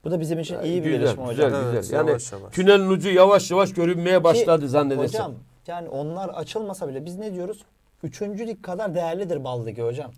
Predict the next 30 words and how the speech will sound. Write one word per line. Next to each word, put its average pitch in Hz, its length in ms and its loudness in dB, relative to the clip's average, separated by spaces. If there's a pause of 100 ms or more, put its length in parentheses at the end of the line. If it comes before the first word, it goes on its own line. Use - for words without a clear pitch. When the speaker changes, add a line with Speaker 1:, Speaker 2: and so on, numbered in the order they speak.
Speaker 2:
Dördüncü 151 500 -2
lig 190 80 2
hocam, 170 420 4
ben 160 140 8
amatör 170 440 2
değilim. 185 340 4
Yanlış 160 320 2
Speaker 1:
Ben 160 60 6
Speaker 2:
anlama. 202 320 6
Speaker 1:
dördüncü 247 140 4
lig - 80 -6
bile 233 80 4
Speaker 2:
Yarı 220 100 4
Speaker 1:
demiyorum. 170 280 10
Speaker 2:
profesyonel 185 500 6
Speaker 1:
Tamam 226 120 10
Speaker 2:
yani. 190 100 6
Speaker 1:
hocam, 202 260 2
dördüncü 202 380 0
lig 247 160 -2
bile 233 200 2
demiyorum 202 360 2
bak. 160 80 -2
Speaker 2:
İşte. 151 180 4
Speaker 1:
Üçüncü 202 340 0
lig 226 120 -2 (160)
kadar 196 280 -4
seviyede, 185 500 -4
o 233 180 0
seviyede. 127 500 -4